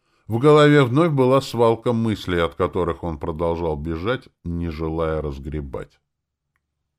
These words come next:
Маленькая комната стала пристанищем. Сев на кровать, он открыл панель навыков.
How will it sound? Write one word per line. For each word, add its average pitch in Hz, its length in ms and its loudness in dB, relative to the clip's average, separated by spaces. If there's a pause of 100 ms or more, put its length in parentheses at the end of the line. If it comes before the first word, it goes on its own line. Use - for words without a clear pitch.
(120)
Маленькая 95 540 -6
комната 85 500 -10
стала 95 320 -8
пристанищем. 60 1040 -14 (420)
Сев 160 300 2
на 143 100 2
кровать, 143 440 4
он 131 100 0
открыл 123 320 0
панель 113 400 0
навыков. 82 640 -2